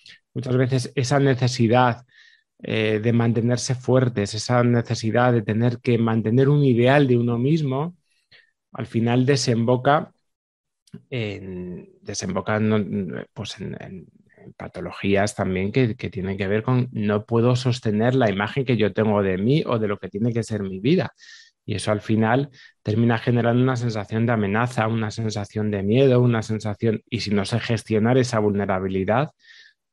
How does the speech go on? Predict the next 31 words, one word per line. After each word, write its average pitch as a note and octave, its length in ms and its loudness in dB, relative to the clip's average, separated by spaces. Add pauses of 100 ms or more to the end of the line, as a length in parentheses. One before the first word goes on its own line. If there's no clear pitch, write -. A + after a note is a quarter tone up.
(100)
va G2 60 -4
a F#2+ 60 -6
ser, C#3+ 340 0 (400)
mm, G#2 680 -8
un A2 100 -8
poco G#2 260 -4
ahí G2+ 240 0
el G#2+ 200 -4
quid G#2 160 -6
de G2+ 80 0
la F#2+ 120 -2
cuestión, C3+ 460 -4
porque A2 400 -4 (320)
no B2+ 320 4
es - 240 -4
tanto D#3 580 -2 (540)
que A#2+ 100 -6
las A#2+ 140 -2
personas B2 380 -2
se B2+ 80 2
lleven A2+ 260 2
mal A2 240 0
con A2 240 -2
la G#2+ 100 -2
ans-, A2 380 -8
no A2+ 180 -2
se, B2 220 -6
se - 160 -2
lleven A#2 240 2
mal A2+ 240 0
con, G#2+ 300 0